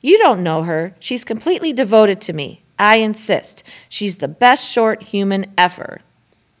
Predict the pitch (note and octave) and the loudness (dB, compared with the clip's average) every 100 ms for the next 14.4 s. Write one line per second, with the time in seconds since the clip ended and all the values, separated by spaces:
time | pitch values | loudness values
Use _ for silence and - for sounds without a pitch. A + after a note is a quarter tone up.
0 | _ _ _ _ F3 G3 G3+ G#3+ F#3 F#3+ | _ _ _ _ -6 -2 -2 -2 0 0
1 | G3 A3 F#3 F3 E3+ F3 E3+ D#3+ D#3+ D3 | 0 2 4 4 0 -2 -2 -2 -6 -10
2 | C#3 - G3+ A3 F#3 - - _ _ _ | -10 -6 2 4 4 0 -8 _ _ _
3 | _ _ F3+ F3 D#3+ D#3 F3 D3 C#3+ D#3 | _ _ -6 -4 -6 -6 -2 -2 -2 -8
4 | - _ _ - E3 D#3+ E3 D#3+ E3 D#3+ | -18 _ _ -4 -2 -2 -2 -4 -4 -2
5 | D#3 D3+ - D#3 D3+ D#3 _ _ _ _ | 0 -2 -4 -8 -6 -8 _ _ _ _
6 | - E3+ D3+ - E3+ E3+ G3+ - G#3 - | -6 -4 -4 -4 -2 -2 -2 -6 -8 -4
7 | G#3 G#3 A3+ A#3 A3+ B3 A#3 F3+ F3+ G#3+ | 0 0 0 0 0 2 2 2 0 -6
8 | _ _ _ _ _ _ _ _ _ - | _ _ _ _ _ _ _ _ _ -8
9 | G#4+ D5 - E3+ G3+ - F3+ D3+ C#3 - | -8 -8 -2 2 2 2 -4 -2 -2 -4
10 | C3+ C#3+ D3+ C#3 D3+ - _ _ _ - | -8 -8 -6 -6 -6 -12 _ _ _ -6
11 | E3+ F3+ F3+ F3 F3+ F#3+ G#3 - G#3+ G#3 | -2 0 0 0 2 2 2 0 0 -2
12 | - F#3+ F3 E3 F3 G#3+ G#3+ F#3+ E3 D#3+ | -6 -6 -2 0 0 -4 -6 -4 -4 -4
13 | F3+ _ - D#3+ F#3 D#3+ E3+ E3+ - D3 | -8 _ -8 -6 -2 -4 -4 -6 -6 -8
14 | C#3+ G#2 A#2 | -10 -12 -14